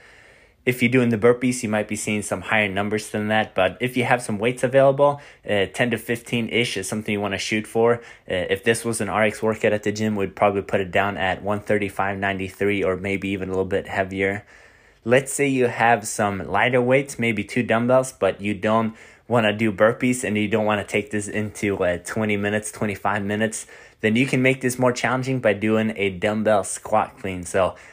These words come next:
add a squat to it if you don't have a ton of weight at home, but you still wanna do the dumbbell or power clean version instead of the burpees.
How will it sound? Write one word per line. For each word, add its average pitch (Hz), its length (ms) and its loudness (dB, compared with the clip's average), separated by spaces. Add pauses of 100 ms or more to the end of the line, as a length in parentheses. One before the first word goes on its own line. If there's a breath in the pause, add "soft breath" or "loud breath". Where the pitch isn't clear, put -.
(120 loud breath)
add 127 140 4
a 131 80 4
squat - 460 2
to 156 160 0
it 156 100 2
if 104 160 -4
you 117 60 4
don't 113 100 0
have 110 180 0
a 98 60 -2
ton 120 240 -4
of 120 80 0
weight 123 220 4
at 113 160 0
home, 123 180 -2
but 95 160 -2
you 95 80 -8
still 110 260 0
wanna 101 240 -2
do 104 140 -2
the 90 140 -4
dumbbell 104 420 0
or 95 140 0
power 104 280 0
clean 101 300 -6
version 104 480 -2 (320 loud breath)
instead 107 360 -2
of 92 120 0
the 95 80 0
burpees. 101 540 -2